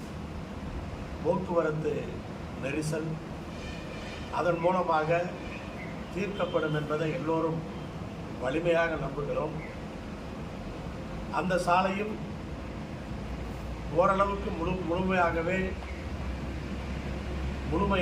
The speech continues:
அடையக்கூடிய நிலையை அடைந்திருக்கிறது. இன்னும் மூன்று இடங்களை தவிர மற்றபடி சுற்றுவட்ட சாலை முழுமையாக முடிந்திருக்கிறது. அந்த மூன்று இடங்களிலுமே பக்கவாட்டிலே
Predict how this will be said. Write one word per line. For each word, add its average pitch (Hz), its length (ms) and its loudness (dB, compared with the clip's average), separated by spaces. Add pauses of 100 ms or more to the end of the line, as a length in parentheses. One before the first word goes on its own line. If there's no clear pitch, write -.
அடையக்கூடிய 160 520 2 (100)
நிலையை 170 340 4 (240)
அடைந்திருக்கிறது. 151 720 0 (1400)
இன்னும் 202 280 4
மூன்று 214 300 4 (100)
இடங்களை 190 400 4 (120)
தவிர 156 240 2 (1900)
மற்றபடி 185 480 0
சுற்றுவட்ட 185 560 -2
சாலை 156 260 2 (120)
முழுமையாக 170 580 2
முடிந்திருக்கிறது. 151 720 -2 (1800)
அந்த 202 240 2
மூன்று 233 340 4
இடங்களிலுமே 202 560 2 (140)
பக்கவாட்டிலே 196 720 4